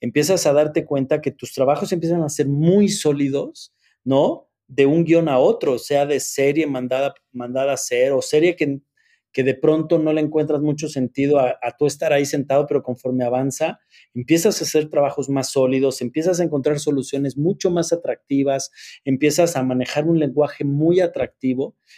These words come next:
y creo que eso tiene que ver con, eh, además del músculo de estar escribiendo, con la capacidad que tienes de reescribirte,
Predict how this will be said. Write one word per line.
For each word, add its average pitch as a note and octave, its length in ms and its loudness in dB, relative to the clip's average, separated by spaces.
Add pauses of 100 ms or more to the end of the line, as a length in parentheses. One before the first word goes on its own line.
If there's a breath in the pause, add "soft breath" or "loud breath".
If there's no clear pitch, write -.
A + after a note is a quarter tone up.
(100)
y C3 120 -6
creo F3 220 4
que F#3 100 2
eso E3 160 0
tiene D#3 300 0
que C#3 120 0
ver B2+ 360 2
con, C#3+ 460 0 (380)
eh, A#2+ 180 0
además D3+ 340 2
del D#3 140 4
músculo D#3+ 400 2
de C3+ 60 2
estar C#3 180 0
escribiendo, C#3+ 720 0 (340 soft breath)
con C#3 160 2
la C3+ 120 2
capacidad C#3+ 420 0
que D#3+ 100 -4
tienes D#3 260 0
de D#3 80 2
reescribirte, B2 1080 0